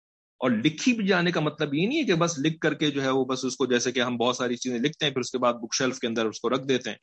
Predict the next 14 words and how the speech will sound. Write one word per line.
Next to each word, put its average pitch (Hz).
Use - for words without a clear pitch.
نہیں، 185
ان 147
ساری 175
چیزوں 160
کو 160
پھر 190
بعد 117
میں 170
استعمال 139
بھی 214
کیا 143
جائے 87
گا، -
اور 147